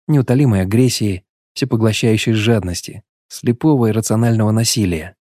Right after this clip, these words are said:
Их появление в реальном мире — это всегда стихийное бедствие, катастрофа планетарного масштаба. Я резко мотнул головой, отгоняя непрошеные воспоминания. Этот песчаный великан либо див, либо что-то гораздо хуже, архиман.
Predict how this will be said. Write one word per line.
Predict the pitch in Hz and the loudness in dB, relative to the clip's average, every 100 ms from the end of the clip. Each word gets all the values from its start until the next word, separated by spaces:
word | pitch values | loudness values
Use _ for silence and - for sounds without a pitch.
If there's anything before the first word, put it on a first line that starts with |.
| _ _ _ _ - | _ _ _ _ -8
Их | 127 120 | -6 -2
появление | 110 113 131 123 113 | 0 2 2 2 2
в | |
реальном | 110 120 113 104 | 2 2 2 2
мире — | 123 107 87 _ _ _ | 2 0 -4 _ _ _
это | 131 101 | -6 -4
всегда | - 117 117 | -2 0 0
стихийное | 98 110 98 101 98 | 0 -4 -2 0 2
бедствие, | 107 113 90 - 82 101 _ _ | 2 0 -2 -10 -14 -16 _ _
катастрофа | - 139 135 151 147 104 | -2 -2 0 0 0 0
планетарного | - 107 104 113 107 101 | 0 0 0 0 0 0
масштаба. | 98 101 - 90 78 - _ _ _ _ _ _ _ _ | 0 0 -2 -2 -6 -16 _ _ _ _ _ _ _ _
Я | 143 127 | 0 2
резко | 117 107 110 | 2 0 -2
мотнул | 107 120 107 | 0 0 0
головой, | 101 110 123 120 | 2 2 4 2
отгоняя | 101 101 117 120 | 2 0 2 2
непрошеные | 101 98 107 - 104 98 | 0 0 0 0 -2 0
воспоминания. | 101 - 117 117 104 92 87 90 _ _ _ _ _ - | -2 0 0 2 0 -2 -6 -12 _ _ _ _ _ -6
Этот | 135 - | -4 -2
песчаный | - 120 143 127 113 | -2 0 2 2 2
великан | 113 117 151 131 - _ _ | 0 0 0 0 -4 _ _
либо | 160 180 139 | 0 2 2
див, | 135 175 165 - _ _ - | 2 2 0 -6 _ _ 0
либо | 180 139 | 2 2
что-то | - 139 | 2 0
гораздо | 117 123 131 131 139 | 2 2 2 2 0
хуже, | - 107 87 85 _ _ _ - | 2 2 0 -8 _ _ _ -4
архиман. | 117 117 135 123 85 | -4 0 2 2 0